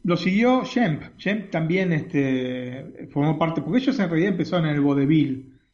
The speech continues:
y después pasaron a las películas, ¿no? Empezaron, creo, creo, en la década del veinte. Y las películas son de la década del treinta,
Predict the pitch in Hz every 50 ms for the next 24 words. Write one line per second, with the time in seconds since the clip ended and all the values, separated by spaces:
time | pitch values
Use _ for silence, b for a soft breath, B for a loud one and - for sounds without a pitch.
0 | _ _ - 143 135 135 - 165 160 156 143 - 147 143 135 135 135 131 131 127
1 | - - 131 127 127 123 127 123 123 127 151 156 143 147 123 - 185 180 165 143
2 | 143 160 170 170 170 170 180 185 175 160 151 - B B B B B B - 147
3 | 143 151 185 175 170 156 147 143 139 139 135 147 143 135 131 127 123 120 135 123
4 | 120 B B B B B _ 185 165 170 165 180 208 226 220 196 180 - 185 170
5 | 170 156 156 156 147 156 147 139 131 135 - 147 139 135 131 127 - 135 131 131